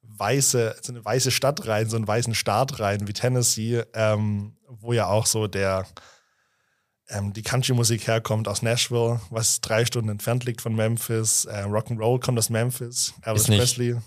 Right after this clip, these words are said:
Speaker 2: Elvis Presley,
Speaker 1: Ja.
Speaker 2: ich wollt's gerade sagen,
Speaker 1: Stark.
Speaker 2: ist ja auch, ist ja auch aus Memphis,
Speaker 1: <laughs> Ja.
Speaker 2: ja.
Speaker 1: Johnny Cash hat, glaub ich, da auch gewirkt an dem, an dem Ort.
Speaker 2: Mhm.
Speaker 1: Ähm, das heißt, das ist so ein bisschen zu einordnen, dass du das hast. Und was auch ganz spannend ist, finanziell, wirtschaftlich ist der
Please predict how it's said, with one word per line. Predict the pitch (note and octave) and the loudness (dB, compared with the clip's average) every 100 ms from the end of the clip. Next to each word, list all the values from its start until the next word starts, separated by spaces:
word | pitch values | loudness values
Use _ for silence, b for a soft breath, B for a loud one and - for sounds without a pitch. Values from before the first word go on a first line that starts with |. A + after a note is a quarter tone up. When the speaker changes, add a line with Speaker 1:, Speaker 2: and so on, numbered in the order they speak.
| - | 2
Speaker 2:
Elvis | G2 F2+ | 4 4
Presley, | - G#2+ F#2 | 4 2 4
Speaker 1:
Ja. | |
Speaker 2:
ich | E2+ | 2
wollt's | F#2+ | 2
gerade | - F#2 | 4 4
sagen, | F2 G2 | 6 6
Speaker 1:
Stark. | F#2+ F#2 | 4 4
Speaker 2:
ist | - | 4
ja | F#2 | 4
auch, | G2 - | 2 0
ist | C#3 C3+ - | -4 -4 -6
ja | - | -2
auch | F2+ | 2
aus | F#2 | 4
Memphis, | F#2+ F2 F2+ - | 6 4 4 4
Speaker 1:
<laughs> | |
Ja. | G#2+ | 4
Speaker 2:
ja. | F#2+ - | 4 2
Speaker 1:
Johnny | - B2+ B2 | 2 2 4
Cash | C3+ D3 | 2 2
hat, | C#3+ - | 0 0
glaub | B2 | 0
ich, | B2 | 0
da | A2 | -2
auch | C#3+ - | -2 -2
gewirkt | B2+ A2 A#2+ C#3 - | -4 -2 -4 -6 -8
an | C3+ B2 | -8 -6
dem, | A#2+ A#2+ - | -8 -12 -20
an | A#2+ | -20
dem | A2+ A2+ A#2 A2+ | -18 -18 -18 -14
Ort. | B2 C3 C3+ - b b F2+ | -2 -2 -2 -8 b b 2
Speaker 2:
Mhm. | B2 B2 | 2 4
Speaker 1:
Ähm, | A#2+ A#2+ A#2+ A#2 B B | 4 4 2 0 B B
das | C3 | 0
heißt, | D3+ D#3+ - - | 2 2 0 -4
das | D#3 | 0
ist | E3+ | 2
so | - | 4
ein | D3+ | 4
bisschen | C#3 E3 D3+ | 4 2 2
zu | C3+ - | 2 2
einordnen, | B2 C3+ A#2 A#2+ | 0 2 0 -2
dass | A#2 | -6
du | A#2 | -4
das | B2 B2 | -2 2
hast. | A#2+ C#3 - | 2 2 0
Und | C3 B2+ B2 B2+ | 0 0 -2 -2
was | B2 | -2
auch | C3+ F3 - | 4 2 2
ganz | D3+ | -2
spannend | - D3 F3 | 0 0 0
ist, | E3+ G3 - _ _ _ _ _ _ _ _ _ _ | -2 -8 -12 _ _ _ _ _ _ _ _ _ _
finanziell, | D#3 C#3 B2+ - B2+ D3 D#3+ | 0 2 2 2 4 2 2
wirtschaftlich | D3 - D#3+ - D3 C#3+ - | 2 2 0 0 -4 -4 -10
ist | C3 - | -12 -6
der | B2 A#2+ B2 | -2 -2 -2